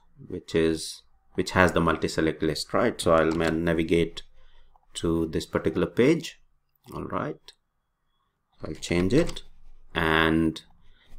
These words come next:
then from here, let me get the locator for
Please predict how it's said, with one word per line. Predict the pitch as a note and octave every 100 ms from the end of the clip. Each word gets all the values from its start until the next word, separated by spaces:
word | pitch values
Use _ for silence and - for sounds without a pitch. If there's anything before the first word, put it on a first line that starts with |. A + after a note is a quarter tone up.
| -
then | G2 F#2
from | - F2+ F2+
here, | D#3+ D#3+ F2+ D#2+ - - - -
let | F#2 F#2 - F#2
me | F#2 F2+ F2+
get | D#2+ E2+ E2 - -
the | -
locator | E2 E2+ - A2+ A2 - D#2+ D2 C#2+
for | - D#2+ D#2 D#2 D#2 D2+